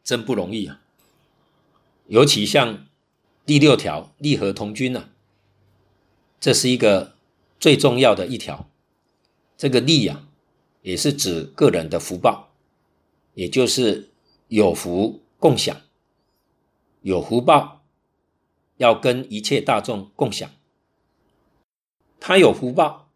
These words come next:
我不想他的，我只有付出，没有求取，这个心才清净，才能够与佛相应。所以真正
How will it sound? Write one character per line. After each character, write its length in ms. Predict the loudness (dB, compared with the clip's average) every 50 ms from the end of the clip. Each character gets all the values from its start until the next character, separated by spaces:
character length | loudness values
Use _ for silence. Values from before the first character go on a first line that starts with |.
| _ _ _ _
我 120 | -18 -16 -10
不 140 | -6 -6
想 260 | -6 -4 -6 -8 -8 -8
他 160 | -6 -6 -6
的， 200 | -6 -10 -16 _ _ _ _ _ _ _ _ _ _ _
我 160 | -10 -10 -8
只 160 | -6 -4 -2 0
有 140 | 0 0
付 180 | -2 -4 -8 -8
出， 300 | -8 -8 -8 -10 -10 -12 _ _ _ _ _ _ _ _ _ _ _ _ _ _
没 160 | -2 0 2
有 140 | 2 2 0
求 220 | -2 -4 -4 -4
取， 320 | -4 -4 -6 -8 -10 -16 _ _ _ _ _ _ _ _ _ _ _ _ _ _ _ _ _ _ _ _ _ _ _ _ _ _ _ _
这 120 | -6 -4
个 100 | -2 0
心 280 | 0 0 0 -2 -2 -2
才 180 | -4 -6 -4 -4
清 200 | -2 -4 -4 -4
净， 280 | -4 -6 -6 -8 -12 _ _ _ _ _ _ _ _ _ _ _ _ _ _ _ _ _ _
才 160 | -4 -2 -2
能 120 | -2 0 2
够 240 | 4 4 4 4 0
与 140 | -6 -14
佛 360 | -14 -14 -12 -10 -10 -10 -8 -6
相 240 | -6 -4 -4 -4
应。 220 | -6 -8 -10 -12 _ _ _ _ _ _ _ _ _ _ _ _ _ _ _ _ _ _ _ _ _ _ _ _ _ _ _ _ _ _ _ _ _ _ _ _ _ _ _ _
所 200 | -8 -2 2 4
以 160 | 4 4 4 2
真 240 | 0 0 0 0
正 400 | 0 0 0 0 -2 -6 -12 -18